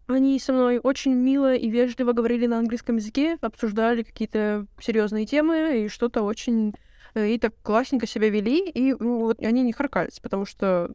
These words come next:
ну, типа, у них есть опыт и знание того, что харкаться — это, н-, ну, стрёмно. Ну, это то же самое, что в России, да, говорить, типа: «Чё это гопники там семки, э, типа, щёлкают, лузгают?» <laughs> Как это по-русски? Ну и что, почему? Ну вот потому что так, ты же к ним не подходишь, такой: «А что это вы тут,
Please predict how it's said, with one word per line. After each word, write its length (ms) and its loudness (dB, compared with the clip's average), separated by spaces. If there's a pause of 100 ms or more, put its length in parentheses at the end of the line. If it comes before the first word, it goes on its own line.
(120)
ну, 220 -2
типа, 220 -10
у 60 -4
них 300 -6 (200)
есть 460 -4
опыт 520 -2
и 80 -2
знание 380 2
того, 220 0
что 160 -8
харкаться — 500 -4
это, 340 -2
н-, 320 -6 (280)
ну, 180 -4
стрёмно. 380 -2 (280)
Ну, 60 0
это 80 -6
то 100 0
же 60 -8
самое, 200 2
что 160 0
в 40 4
России, 300 0
да, 120 0
говорить, 260 -2
типа: 300 -2
«Чё 140 -2
это 140 0
гопники 600 0
там 280 -2
семки, 400 2
э, 460 -2
типа, 300 -8 (200)
щёлкают, 680 -6
лузгают?» 580 -2
<laughs> 320 -2
Как 160 -2
это 120 -8
по-русски? 420 -8 (800)
Ну 160 4
и 40 0
что, 200 0
почему? 400 0
Ну 160 0
вот 160 -2
потому 280 -2
что 140 -6
так, 140 -2
ты 100 -2
же 60 -8
к 60 -6
ним 100 4
не 60 2
подходишь, 420 0
такой: 280 -4
«А 20 -4
что 180 -4
это 180 0
вы 120 0
тут, 180 -4